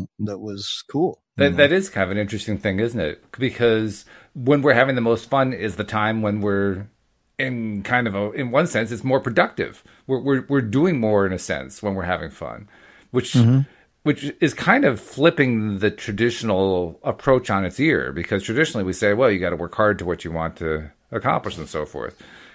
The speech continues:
Speaker 2: And yet what we're saying here is you gotta find what you love, and you'll end up working hard on it because you love it. <laughs> Not quite the same
Speaker 1: Mm-hmm.
Speaker 2: on-, concept at all. And has quite a different way of
Speaker 1: Mm-hmm.
Speaker 2: playing out, too, 'cause it's a lot less pressure-packed.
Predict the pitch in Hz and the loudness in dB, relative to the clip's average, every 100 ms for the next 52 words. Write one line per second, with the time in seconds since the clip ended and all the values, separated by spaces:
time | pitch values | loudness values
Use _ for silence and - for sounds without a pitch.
0 | _ 98 87 98 95 104 101 120 - 117 | _ -4 0 0 0 -2 -2 0 2 0
1 | 107 139 156 104 92 139 123 123 123 110 | 2 2 4 2 4 2 4 2 2 2
2 | 107 120 147 107 104 117 113 113 104 95 | 2 4 4 4 2 2 2 -2 -2 2
3 | 147 123 117 - 123 107 107 156 165 82 | 4 6 4 4 2 4 4 6 6 2
4 | - 165 - - - 160 190 214 190 170 | 0 -2 -2 -14 -4 -4 2 4 4 6
5 | 123 117 113 - 123 135 160 - - 104 | 8 10 10 8 4 2 2 0 0 2
6 | 147 - - - - 117 117 131 - 160 | 2 0 -6 -10 -8 -2 0 0 4 4
7 | 135 123 113 117 113 101 113 107 131 101 | 4 0 4 4 4 2 0 0 -2 -2
8 | 117 87 73 69 - 87 98 87 80 - | -6 -6 -10 -14 -8 -4 -2 -2 -4 -4
9 | - - _ _ - 104 107 - 107 117 | -14 -20 _ _ -4 -2 -4 0 0 0
10 | - | -6